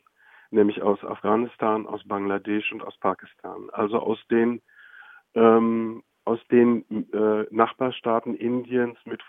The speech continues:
vorwiegend muslimischer Bevölkerung. Das Gesetz regelt aber auch, äh, das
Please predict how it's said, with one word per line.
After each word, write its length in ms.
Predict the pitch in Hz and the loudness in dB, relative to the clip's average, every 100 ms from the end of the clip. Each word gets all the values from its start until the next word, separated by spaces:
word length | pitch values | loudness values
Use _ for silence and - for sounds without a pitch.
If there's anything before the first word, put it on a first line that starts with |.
| - | -8
vorwiegend 640 | 117 117 110 110 107 104 - - | -6 -6 -8 -14 -12 -12 -16 -8
muslimischer 680 | 107 - 107 95 92 92 92 | -8 -4 -2 0 -2 -8 -10
Bevölkerung. 600 | - - 90 - 92 - _ _ - - - - _ _ _ _ | -12 -14 -14 -16 -18 -20 _ _ -20 -20 -20 -20 _ _ _ _
Das 160 | - - | 0 2
Gesetz 360 | 123 127 143 127 | 2 4 4 4
regelt 440 | 117 139 147 143 | 4 6 4 2
aber 360 | 113 107 101 - | -2 0 0 0
auch, 480 | 107 165 - - _ _ _ _ _ - | -2 -2 -8 -18 _ _ _ _ _ 0
äh, 240 | 117 110 | 2 2
das 180 | 107 | 0